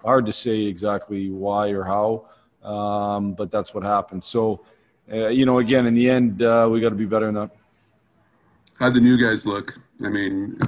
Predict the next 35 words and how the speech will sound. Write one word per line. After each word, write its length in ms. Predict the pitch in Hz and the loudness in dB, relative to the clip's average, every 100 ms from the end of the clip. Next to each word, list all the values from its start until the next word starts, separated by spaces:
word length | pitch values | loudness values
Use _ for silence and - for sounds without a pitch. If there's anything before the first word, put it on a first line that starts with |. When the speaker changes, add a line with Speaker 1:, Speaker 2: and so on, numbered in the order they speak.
| - | -2
Speaker 2:
good 120 | 110 | 0
opportunity 440 | 110 113 - 117 | 0 0 2 2
for 60 | 110 | 4
Speaker 1:
Uh, 160 | 135 139 | 4 6
they 0 | |
Speaker 2:
them 80 | |
to 60 | 143 | 6
Speaker 1:
look 80 | 151 | 6
Speaker 2:
get 80 | 143 | 4
Speaker 1:
like 80 | 120 | 4
Speaker 2:
some 160 | 135 | 4
Speaker 1:
they've 80 | - | 6
been 100 | 120 | 4
Speaker 2:
ice 140 | 123 | 4
Speaker 1:
out 40 | 117 | 0
Speaker 2:
time, 160 | 104 | -4
basically. 500 | 104 98 98 101 123 131 | -2 -4 -4 -6 -2 2
Speaker 1:
Uh, 280 | 127 123 120 | 4 2 2
they 160 | 123 | 2
look 160 | 147 131 | 2 2
like 160 | 123 117 | 2 0
they've 120 | 110 | -2
been 100 | 113 | 0
out 180 | 117 113 | 0 -2
for 80 | 101 | -6
two 220 | 127 117 | -4 0
weeks, 320 | 127 123 - | -2 -4 -4
you 60 | 117 | -2
know, 100 | 117 | 0
and 100 | 117 | -2
that 80 | |
was 140 | 107 104 | -2 -6
a 60 | |
con-, 200 | - 107 117 | -6 -8 -2
now, 380 | 123 120 110 | 2 4 2